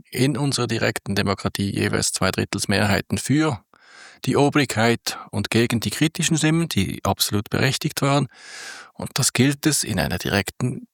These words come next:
Demokratie letztlich zu akzeptieren. Das ist das Wesen der direkten Demokratie.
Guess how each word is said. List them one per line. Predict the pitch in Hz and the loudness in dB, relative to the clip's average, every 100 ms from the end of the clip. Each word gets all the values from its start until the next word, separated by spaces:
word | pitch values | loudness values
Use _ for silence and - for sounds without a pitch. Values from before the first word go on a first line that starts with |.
| - | 0
Demokratie | 90 - - - 110 139 | 0 2 0 0 0 2
letztlich | 92 98 - 135 135 - - _ | 2 0 0 0 0 -4 -10 _
zu | - 143 135 | -4 2 2
akzeptieren. | 139 - - 190 180 120 113 - _ _ _ _ _ | 2 0 0 2 2 2 -2 -16 _ _ _ _ _
Das | - 110 | -4 -4
ist | - - | -2 -2
das | 127 | 4
Wesen | 165 113 - | 4 2 0
der | 101 | -2
direkten | - 101 98 - 82 71 - | 0 -2 -2 -2 -4 -4 -6
Demokratie. | - 101 90 - - 92 | -2 0 0 -4 -6 -10